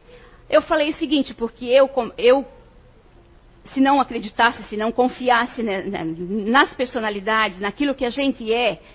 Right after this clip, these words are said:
porque a gente sente, é aquilo que tá dentro da gente, não estaria fazendo esse trabalho. Aí eu, o que eu coloquei pra essa pessoa?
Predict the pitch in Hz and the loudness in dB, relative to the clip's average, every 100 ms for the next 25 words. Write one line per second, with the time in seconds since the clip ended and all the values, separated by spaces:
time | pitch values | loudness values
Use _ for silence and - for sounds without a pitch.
0 | - - 226 262 262 277 254 - - 311 | -18 -14 -4 -2 2 0 -2 -12 0 6
1 | 311 277 - 240 233 247 - 233 226 214 | 6 6 4 -2 -2 -6 -4 -4 -4 -4
2 | 254 294 233 - - - 302 302 269 269 | -4 -4 -6 -18 -8 -2 0 2 0 0
3 | 247 247 247 240 262 214 180 165 - - | -2 -4 -6 -6 -4 0 -2 -4 -10 -20
4 | - - - 302 339 370 - - 277 359 | -20 -14 -2 2 4 4 2 -4 -4 -2
5 | 359 330 339 320 294 294 302 285 285 - | 0 0 0 -2 -2 -4 -4 -6 -8 -6
6 | 190 170 | -6 -6